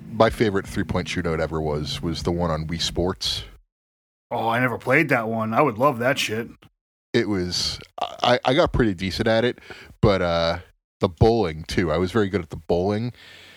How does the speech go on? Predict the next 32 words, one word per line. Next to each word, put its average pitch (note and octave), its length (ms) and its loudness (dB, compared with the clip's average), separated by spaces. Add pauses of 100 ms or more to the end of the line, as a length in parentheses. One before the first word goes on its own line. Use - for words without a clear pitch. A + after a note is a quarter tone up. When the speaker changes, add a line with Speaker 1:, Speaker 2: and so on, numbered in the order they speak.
(160)
Speaker 1:
and, F2 280 -2
uh, E2 260 -2
I G#2 100 0
had G#2 80 4
a F2 60 0
perfect - 420 0
game G#2+ 300 0
through G2 220 -2
nine F2 260 -2
frames G#2 720 -4 (120)
in A#2+ 120 -2
that. B2 260 2 (540)
First - 320 0
ball, G#2 320 2
strike. - 640 0
Second - 400 0
ball, G2+ 400 2 (920)
fucked - 280 0
it D#2+ 80 -4
up. - 140 -8 (680)
So - 140 0
I F#2 60 4
finished G2 320 -2
with F2 100 -2
a D#2+ 60 -2
two G#2+ 240 0
eighty-seven E2 540 -4 (180)
instead F2 220 -4
of E2+ 80 -6
a E2 40 -4
three E2 200 -6
hundred. E2+ 340 -6